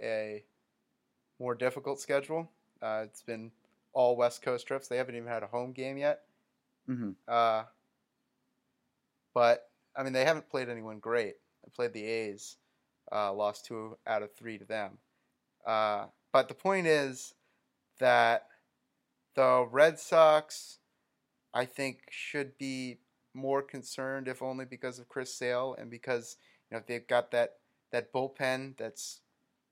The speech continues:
Speaker 1: just awful.
Speaker 2: Mm-hmm.
Speaker 1: Uh, the Cubs bullpen is also a big sore spot.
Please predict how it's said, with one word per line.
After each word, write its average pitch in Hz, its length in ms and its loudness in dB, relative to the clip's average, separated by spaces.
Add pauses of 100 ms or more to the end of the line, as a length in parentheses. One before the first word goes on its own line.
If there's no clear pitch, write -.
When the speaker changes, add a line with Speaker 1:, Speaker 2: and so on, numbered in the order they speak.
(100)
Speaker 1:
just 127 460 2
awful. 160 520 0 (640)
Speaker 2:
Mm-hmm. 127 140 -4
Speaker 1:
Uh, 120 300 4 (500)
the 143 80 0
Cubs 233 340 6
bullpen 175 400 2
is 139 100 -4
also 139 340 0
a 120 40 -4
big 123 280 -6 (100)
sore 131 340 0
spot. 117 440 2